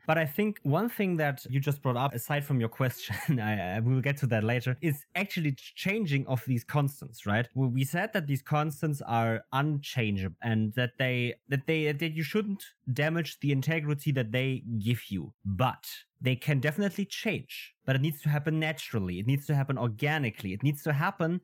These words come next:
in a way that is explainable and understandable by the players,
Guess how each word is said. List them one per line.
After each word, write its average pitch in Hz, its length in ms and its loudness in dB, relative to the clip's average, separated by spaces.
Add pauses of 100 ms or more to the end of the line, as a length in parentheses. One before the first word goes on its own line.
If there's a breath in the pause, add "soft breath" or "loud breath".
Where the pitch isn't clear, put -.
in 151 100 2
a 147 60 2
way 151 260 0
that 160 200 -2
is 139 260 -4
explainable 156 680 0
and 131 200 0
understandable 156 1000 0
by 110 280 2
the 104 100 -2
players, 160 680 0